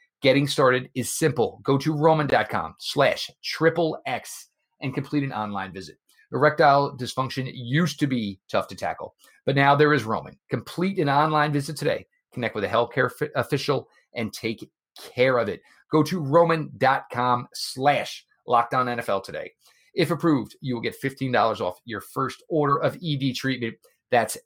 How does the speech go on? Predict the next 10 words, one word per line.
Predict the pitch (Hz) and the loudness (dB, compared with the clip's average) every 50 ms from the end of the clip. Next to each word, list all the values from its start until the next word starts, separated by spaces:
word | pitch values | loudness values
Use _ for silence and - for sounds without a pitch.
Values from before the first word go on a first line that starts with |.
| - 120 | -10 -2
get | 104 156 151 151 - - | 2 4 4 4 2 -4
roman | 139 120 123 131 131 131 127 123 110 - _ - | -2 0 2 2 2 2 0 -2 -2 -6 _ 2
dot | 131 131 131 - - _ _ - | 4 4 4 2 -2 _ _ -4
com | - 135 131 127 120 120 | -2 0 2 2 2 0
slash | 117 - - 113 113 113 110 - - | -2 -4 -2 0 0 0 0 -2 -2
locked | - 110 113 117 - - 120 | 0 2 2 2 2 2 2
on | 110 110 107 | 2 2 0
N | 107 104 | -2 -4
F | 95 - | -2 0
L. | 101 98 98 92 - _ | 0 0 0 0 -4 _